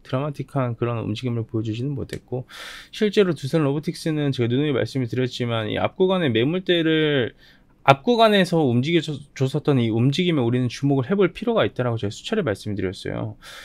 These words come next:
이 앞구간의 움직임 자체는 이 보호 예수 물량이 풀리고 난 뒤에 그 보호 예수 물량은 앞구간의 매물을 한번 소화를 시켜주고 나서 다시 한번 더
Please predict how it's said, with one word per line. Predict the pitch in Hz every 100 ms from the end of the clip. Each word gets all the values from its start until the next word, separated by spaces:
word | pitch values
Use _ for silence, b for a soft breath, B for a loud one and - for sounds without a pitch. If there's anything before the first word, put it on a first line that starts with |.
| B B
이 | 143 165
앞구간의 | 131 - 226 226 180
움직임 | 120 143 160
자체는 | 123 98 123 147 151 107 -
이 | 117 117 107 101 -
보호 | 151 180
예수 | 151 143
물량이 | 143 139 139
풀리고 | 175 160 139
난 | 135 139
뒤에 | - 113 120 165
그 | 143
보호 | 117 120 123
예수 | 120 -
물량은 | 117 117 120
앞구간의 | 104 - 123 117
매물을 | 104 107 113
한번 | 123 120
소화를 | 113 165 156 131
시켜주고 | - - 147 - 110 - 135
나서 | 98 101 - 196 240 262
다시 | - 117 -
한번 | 127 123 123
더 | 131 156 180